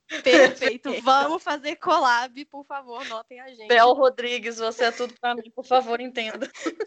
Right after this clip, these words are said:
Speaker 1: Por favor, notem a
Speaker 2: Muito
Speaker 1: gente,
Speaker 2: bom.
Speaker 1: vamos, vocês são perfeitos. Nossa, tipo, se o Desnazificando for tão bom quanto o Modus Operandi, tipo assim, é isso, sabe? A gente venceu na vida. <laughs>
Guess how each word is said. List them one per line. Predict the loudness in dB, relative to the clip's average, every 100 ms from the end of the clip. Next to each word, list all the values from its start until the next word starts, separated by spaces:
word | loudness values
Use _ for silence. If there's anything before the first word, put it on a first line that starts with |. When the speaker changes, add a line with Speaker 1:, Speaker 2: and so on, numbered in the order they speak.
| _ -12 -8 -4 -4
Speaker 1:
Por | 0 0 2
favor, | 2 2 0 0
notem | -2 -10 -10
a | -12
Speaker 2:
Muito | -10
Speaker 1:
gente, | -12 -10
Speaker 2:
bom. | -10
Speaker 1:
vamos, | -10 -14 -18 _ -14
vocês | -14 -10 -12
são | -10 -12
perfeitos. | -8 -10 -10 -12 -10 -6
Nossa, | -4 -6
tipo, | -12 -10 -12
se | -8 -8
o |
Desnazificando | -8 -6 -6 -6 -14 -8 -6 -6
for | -8 -8 -8 _ _ _
tão | -8 -6
bom | -4 -6 -6
quanto | -12 -12
o | -6
Modus | -6 -6
Operandi, | -8 -6 -8 -10
tipo | -14
assim, | -12 -8 -10 -10 _ _ _ _ _ _ -4
é | -2
isso, | -2 -2
sabe? | -2 0
A | 0
gente | -4 -6
venceu | -8 -6 -4 -2
na | -4
vida. | -8 -14 -16 -20 _ -14
<laughs> | -4 -4 0 -2 -2 -6 -12 -12 -14 -20 -10 -10 _ -8 -8 -8 -4 -2 0 -2 -6 -10